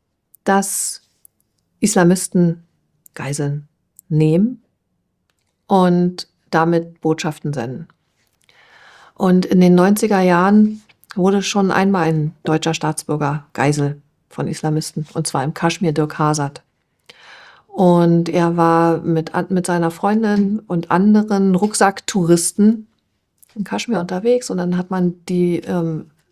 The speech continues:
diese Reisegruppe, diese Rucksack-, äh, Reisegruppe,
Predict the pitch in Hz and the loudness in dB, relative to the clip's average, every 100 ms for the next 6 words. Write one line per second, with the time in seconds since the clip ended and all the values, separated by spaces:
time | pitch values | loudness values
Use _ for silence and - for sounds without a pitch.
0 | _ 196 180 165 208 247 - 240 214 190 | _ -8 -4 -2 -2 -2 -4 -2 -2 -2
1 | 185 196 208 - - 214 202 185 190 202 | -4 -4 -10 -12 -8 -4 -2 -2 -2 -4
2 | 214 214 208 | -6 -4 -6